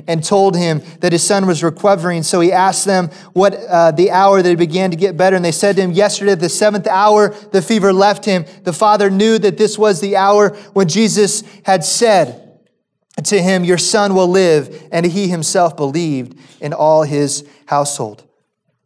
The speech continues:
Friends, this morning we have an opportunity to see Christ in a fresh and new way. We have an opportunity in the next few minutes as we break out into our breakout discussion groups to look further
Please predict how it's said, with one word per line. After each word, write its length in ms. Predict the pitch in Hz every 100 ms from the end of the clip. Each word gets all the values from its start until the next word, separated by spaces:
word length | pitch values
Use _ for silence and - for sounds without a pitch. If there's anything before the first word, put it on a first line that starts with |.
| _ _ -
Friends, 220 | 151 131
this 160 | 127
morning 240 | - 156 147
we 80 | 143
have 120 | 135
an 40 |
opportunity 680 | 135 131 135 - 139 131 127 - _ _ _ _
to 140 | - 151
see 200 | - 135
Christ 440 | - 139 139 -
in 80 | 123
a 40 |
fresh 540 | 120 139 135 - - -
and 120 | 131
new 140 | 131 127
way. 360 | 123 123 117 - _ _ _ _ _ -
We 40 |
have 60 | 143
an 80 | 147
opportunity 540 | 147 - 160 151 151
in 80 | 139
the 80 | 131
next 240 | 143 -
few 160 | 156 139
minutes 340 | 143 147 -
as 140 | 127
we 60 | 131
break 300 | 123 143 139
out 240 | 147 143
into 460 | 135 123 - 135 131 _ _ -
our 80 | 139
breakout 500 | 120 - - 147 143
discussion 560 | 131 - 151 147 147
groups 400 | 123 135 131 135 - _ -
to 100 | 156
look 240 | 147 160
further 640 | - 175 165 151 151 135